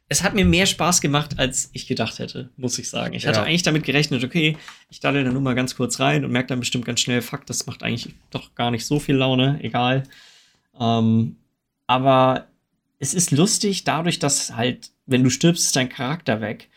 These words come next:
Speaker 1: werden wieder ganz andere Sachen noch mal viel, viel wichtiger,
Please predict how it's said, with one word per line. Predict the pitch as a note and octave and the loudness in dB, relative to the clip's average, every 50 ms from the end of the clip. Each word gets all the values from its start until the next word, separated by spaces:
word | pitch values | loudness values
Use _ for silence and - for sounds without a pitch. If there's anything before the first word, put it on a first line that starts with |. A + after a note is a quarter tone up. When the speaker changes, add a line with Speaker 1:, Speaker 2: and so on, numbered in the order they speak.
| _ _ _ _ _ _ _ _ _ - | _ _ _ _ _ _ _ _ _ 0
Speaker 1:
werden | - C3+ C#3+ D3+ C#3 | 2 2 4 4 4
wieder | D3+ C3+ C#3+ - | 4 4 4 4
ganz | D3 C3+ D3 - - | 2 2 0 -2 -2
andere | - C#3+ C#3 C#3 C#3 | -2 -2 -2 0 0
Sachen | B2+ D3 C#3+ - - C#3+ B2 A#2+ B2 - | 0 0 0 0 0 0 0 0 -2 -4
noch | C3+ B2 B2+ - | -6 -6 -4 -2
mal | C3+ B2 A#2+ - - _ _ _ | -2 -2 -2 -2 -4 _ _ _
viel, | - - - D#3+ D3+ | -20 -6 -4 -2 -2
viel | - - C#3 B2 | 0 0 2 2
wichtiger, | B2+ D3+ D3+ - - A2 G#2+ G#2+ G2+ G#2+ A#2 B2+ D#3+ | 2 2 0 0 -2 -2 0 0 -2 -2 -4 -6 -8